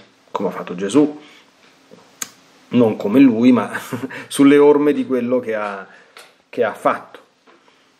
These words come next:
E queste sofferenze d'amore, eh, Luisa è via in colpo, dice: "A me mi sembrano più dure", dice: "Sento delle ripugnanze", e Gesù dice: "Attenzione,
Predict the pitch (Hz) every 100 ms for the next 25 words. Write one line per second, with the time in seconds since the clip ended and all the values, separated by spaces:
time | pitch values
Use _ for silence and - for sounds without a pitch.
0 | _ _ _ _ _ _ _ - - -
1 | - - 214 165 131 127 170 170 160 165
2 | 180 175 196 202 - - - 50 - -
3 | 95 - - - - _ _ _ _ _
4 | _ 123 160 131 117 117 135 135 117 113
5 | 131 120 107 113 151 131 131 123 120 120
6 | 156 123 107 101 127 160 - - _ _
7 | _ _ - - - 156 156 147 147 135
8 | 120 120 120 113 117 123 117 101 87 87
9 | - 131 - 110 113 113 107 - - 156
10 | - 117 117 131